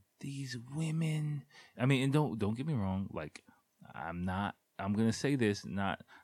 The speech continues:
summarizing all Japanese men think like that, 'cause I was, even me, I was just like, "Whoa, dude." Like, I'd never heard, like, a Japanese dude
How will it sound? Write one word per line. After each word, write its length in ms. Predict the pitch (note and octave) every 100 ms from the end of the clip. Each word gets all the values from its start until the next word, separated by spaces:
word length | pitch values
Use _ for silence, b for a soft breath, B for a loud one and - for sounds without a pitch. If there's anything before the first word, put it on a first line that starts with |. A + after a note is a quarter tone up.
| _
summarizing 720 | - A#2 A2 G2 F#2 F2+ F2+
all 380 | E2 F2+ F2 F2
Japanese 500 | F#2 F2+ E2+ E2+ E2+
men 200 | D#2+ D#2
think 240 | F#2 F#2
like 200 | F#2 F2
that, 340 | F#2 F2+ - -
'cause 180 | F2+ -
I 140 | G2+
was, 180 | A#2 F#2+
even 220 | G2+ F#2
me, 160 | F#2+ F2+
I 100 | E2+
was 120 | E2+
just 140 | E2 D#2+
like, 160 | D2+ C#2+
"Whoa, 640 | D2 D2+ E2 F2 E2 D#2+
dude." 500 | D#2 E2 E2+ E2 D#2 D#2+
Like, 120 | D#2+
I'd 220 | F#2+ F#2
never 260 | F2+ E2 E2+
heard, 260 | F2 E2
like, 280 | E2 D#2 - -
a 60 |
Japanese 460 | E2 F2 E2+ F2 E2
dude 360 | E2 E2 E2